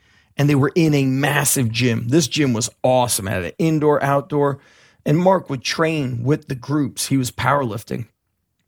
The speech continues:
Now, you know, other guys work in. But, um, even Dave Tate's told me what's very interesting is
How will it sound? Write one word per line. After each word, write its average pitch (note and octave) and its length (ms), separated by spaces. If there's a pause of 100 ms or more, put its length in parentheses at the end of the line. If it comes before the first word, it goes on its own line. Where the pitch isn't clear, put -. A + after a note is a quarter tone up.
(500)
Now, D#3+ 340
you C3+ 140
know, C3 240
other C#3+ 260
guys C3 340
work B2 260
in. D3 260 (320)
But, C#3 340
um, B2 300
even C#4 280
Dave E3 380
Tate's - 400
told C3 300
me A#2+ 120
what's B2+ 300
very C#3 340
interesting B2+ 540
is A#2+ 200